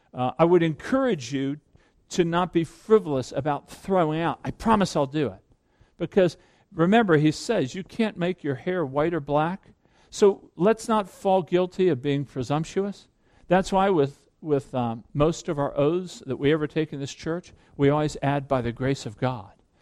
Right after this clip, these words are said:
I will do this by his grace. I need his grace. I don't want to be presumptuous. But, you know, we do take oaths here.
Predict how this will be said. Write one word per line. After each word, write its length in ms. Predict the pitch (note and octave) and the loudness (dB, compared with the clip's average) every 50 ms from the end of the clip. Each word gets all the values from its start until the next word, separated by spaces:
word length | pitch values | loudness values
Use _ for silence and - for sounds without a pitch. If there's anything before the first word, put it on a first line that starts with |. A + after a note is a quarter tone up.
| _ - - | _ -8 -2
I 140 | - C#3+ D3+ | 2 2 2
will 160 | D3 C#3+ D3 | 2 2 0
do 200 | C3+ C#3+ D#3+ E3 | 2 4 4 4
this 200 | C3 A#2 - - | 4 0 -8 -12
by 380 | - D#3 A2+ - - C#3 D3 D3+ | -16 -18 -4 0 0 0 2 0
his 240 | B2 D3+ D3+ C3 - | -4 -4 -6 -6 -8
grace. 560 | - - C#3+ E3 F#3 C3+ - - - - - _ _ _ - | -10 -8 -8 -6 -8 -8 -12 -14 -18 -18 -20 _ _ _ -2
I 100 | C#3+ C#3+ | -2 0
need 340 | D3+ D#3 E3 F#3 G#3+ G3+ | 0 2 2 2 4 4
his 220 | F#3 G#3+ G#3 - - | 2 2 2 0 -2
grace. 340 | - A3 A3 G#3+ E3 - - - | -2 0 0 2 0 -2 -2 -2
I 60 | D3+ | 0
don't 180 | D3+ D#3+ F#3 G3+ | 2 2 2 2
want 120 | G3+ G3+ | 2 0
to 40 | G#3 | 0
be 140 | F#3 A3 A3 | 0 -2 -2
presumptuous. 680 | - - F#3+ E3 A3 A#3 A#3 - - F3 C3 G2+ - _ _ _ _ _ _ _ _ _ - - - | -2 -2 0 2 2 2 0 0 -2 -4 -4 -6 -6 _ _ _ _ _ _ _ _ _ -20 -2 2
But, 180 | A3+ A3 A3 | 2 4 4
you 100 | G#3 A3 | 4 2
know, 120 | G#3+ G#3+ G#3 | 2 2 0
we 140 | G3+ G3+ F3+ | 0 -2 -2
do 160 | G3 B3+ C4 | -2 -4 -4
take 280 | - - G#3 G3+ - | -4 -4 -4 -2 -2
oaths 300 | G#3+ A3+ D4+ C#4+ A3 - | 0 0 0 -2 -4 -6
here. 200 | - B2 G#2 G2 | -6 -6 -6 -6